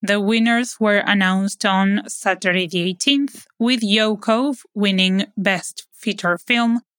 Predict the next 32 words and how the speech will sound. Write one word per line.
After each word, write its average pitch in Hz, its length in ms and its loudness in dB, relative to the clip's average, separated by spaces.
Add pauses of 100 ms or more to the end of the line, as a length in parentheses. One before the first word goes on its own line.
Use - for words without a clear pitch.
Best 247 300 -2
Actress, 208 580 -2
and 214 220 0
Best 170 360 -4 (360)
Screenplay. 185 680 -2 (440)
In 254 160 4
the 240 120 2
tourism 262 640 2
industry, 262 720 2
a 233 80 2
new 233 240 2
Harry 208 320 2
Potter 190 580 0
theme 190 340 0
park 190 520 0
opened 208 580 -2
in 220 220 2
Tokyo 196 580 -2
on 190 160 0
Friday 180 540 0
the 175 160 -2
sixteenth, 254 680 -2 (360)
the 277 100 -2
second 220 520 -2
of 170 120 -4
its - 220 -6
kind 185 320 0
after 180 400 -4
the 185 140 -2
one 165 180 -2
in 156 180 -6
London. 175 600 -4